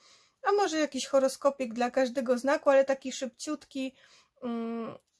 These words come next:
w jakimś fajnym temacie. Zobaczymy. Może wrzucę jakąś ankietę, żeby Was zapytać. Zobaczymy. Będziemy planować, będziemy robić, żeby było fajnie i przyjemnie. Kochani, tyle.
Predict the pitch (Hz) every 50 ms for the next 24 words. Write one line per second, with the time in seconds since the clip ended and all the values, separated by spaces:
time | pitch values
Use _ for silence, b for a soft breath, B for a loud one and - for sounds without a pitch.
0 | _ - 233 233 294 330 330 330 - 277 262 - - - 277 269 269 262 254 254
1 | 247 - 247 247 226 226 - 262 262 277 370 370 339 302 285 - - 262 220 208
2 | 208 208 240 b b b b b b b b _ - 233 254 269 285 311 349 359
3 | 339 311 311 285 - - 247 240 269 294 277 - 294 277 277 - 262 262 214 262
4 | 247 247 233 - 262 254 254 254 247 240 247 226 247 233 240 240 214 - 226 220
5 | - 277 254 254 302 269 262 262 254 - 254 220 226 233 226 302 320 311 381 370
6 | 349 320 302 - - 285 285 277 277 262 262 254 247 233 247 233 262 269 262 285
7 | 269 262 254 247 247 233 240 233 - 247 233 247 233 226 240 233 233 - 294 294
8 | 294 277 269 - 220 208 - - - 240 220 208 202 202 214 - - b b b
9 | b b b b b b b b _ - - 311 285 311 302 294 294 285 269 -
10 | - 294 277 254 214 202